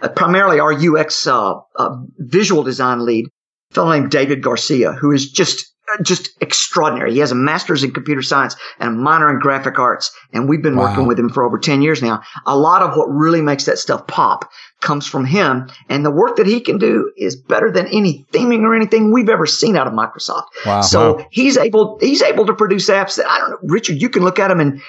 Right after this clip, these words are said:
Speaker 1: see if you wanna back me up on this, but I think they look better than the apps that Microsoft produces in xaml in terms of visual appeal.
Speaker 2: Huh.
Speaker 1: And
Speaker 3: Well, are you looking at Staff Links, for example? 'Cause that's one of your latest apps is up on the portfolio.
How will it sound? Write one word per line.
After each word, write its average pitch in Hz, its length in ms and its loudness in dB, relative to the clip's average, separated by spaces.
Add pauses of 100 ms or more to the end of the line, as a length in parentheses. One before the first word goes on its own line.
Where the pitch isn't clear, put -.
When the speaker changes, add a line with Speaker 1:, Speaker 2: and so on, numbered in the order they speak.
(100)
Speaker 1:
see - 160 -2
if 196 100 -2
you 208 80 2
wanna 180 220 2
back 180 240 0
me 196 80 -2
up 294 160 -2
on 190 140 0
this, 269 200 -2 (220)
but 196 120 2
I 170 180 4
think - 180 -4
they - 100 0
look 156 240 0
better 151 240 0
than 127 160 0
the 127 120 0
apps 151 240 -2
that - 100 -4
Microsoft - 580 -2
produces 104 420 -2
in 107 100 -2
xaml 113 360 -2 (200)
in 139 80 -2
terms 127 260 -2
of 101 60 -6
visual 107 340 0
appeal. - 380 -2 (500)
Speaker 2:
Huh. 139 240 0
Speaker 1:
And 151 160 2
Speaker 3:
Well, 120 260 4 (340)
are 127 60 2
you 131 140 4
looking 139 240 2
at 117 80 -2
Staff - 640 -2
Links, 160 480 0
for 147 160 2
example? 156 540 2
'Cause 117 100 2
that's 131 220 0
one 131 100 2
of 104 60 2
your 95 140 4
latest 101 420 2
apps 92 200 2
is 85 120 -2
up 92 120 0
on 90 60 0
the 80 100 2
portfolio. 85 720 0